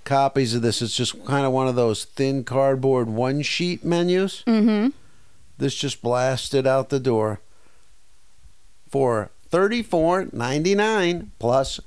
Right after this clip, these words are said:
Speaker 1: shipping.
Speaker 2: Are you fucking, damn, dude, you got it all figured out, man.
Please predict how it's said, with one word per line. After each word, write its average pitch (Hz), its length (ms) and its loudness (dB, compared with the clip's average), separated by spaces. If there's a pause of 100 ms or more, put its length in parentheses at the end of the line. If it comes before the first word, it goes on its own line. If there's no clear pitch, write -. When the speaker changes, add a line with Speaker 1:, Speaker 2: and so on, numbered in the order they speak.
(140)
Speaker 1:
shipping. 123 800 -2
Speaker 2:
Are 208 160 2
you 214 300 2
fucking, 349 720 -4 (240)
damn, 214 460 0
dude, 196 260 0
you 269 80 0
got 302 140 2
it 208 40 2
all 240 140 2
figured 262 400 -2
out, 202 260 2
man. 170 360 -2